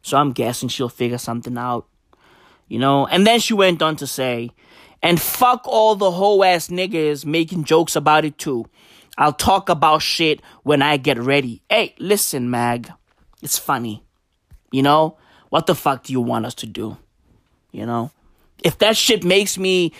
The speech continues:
a hoe-ass nigga, then hey, inshallah, I'm a hoe-ass nigga. Maui Mao, the hoe-ass nigga, you know? Right? If making fun of your situation makes me a fucking hoe-ass nigga, then inshallah.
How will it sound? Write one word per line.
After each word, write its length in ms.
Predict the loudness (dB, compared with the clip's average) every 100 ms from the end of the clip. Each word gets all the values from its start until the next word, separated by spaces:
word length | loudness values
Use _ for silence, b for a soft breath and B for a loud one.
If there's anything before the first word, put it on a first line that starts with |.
| B
a 160 | 2 2
hoe-ass 500 | 4 4 6 4 0
nigga, 380 | -2 0 -2
then 200 | -2 -4
hey, 320 | -4 -8 -8 -10
inshallah, 680 | -12 -8 -6 0 2 0 -2
I'm 140 | 0
a 60 | 2
hoe-ass 480 | 4 6 4 2 2
nigga. 360 | 0 2 -2 b b b -2
Maui 420 | 2 4 2 0
Mao, 360 | 2 4 4 2
the 160 | -2
hoe-ass 480 | 0 2 4 2 -2
nigga, 340 | -8 -8 -12 -16 _ _ _ _ _
you 100 | -2
know? 240 | 0 0 b b b b b b b b _ _
Right? 360 | 2 2 0 -6 _ _ -12
If 160 | -2
making 340 | 2 2 0 -4
fun 300 | 0 2 4
of 120 | 4
your 100 | 0
situation 800 | -2 -6 -4 -2 -2 0 0 2
makes 280 | 2 0 -2
me 140 | -2
a 80 | -2
fucking 420 | 0 -2 0 0
hoe-ass 440 | 4 4 4 0 -2
nigga, 380 | -2 0 -2
then 220 | 0 0 0
inshallah. 760 | -2 0 0 0 -4 -16 -18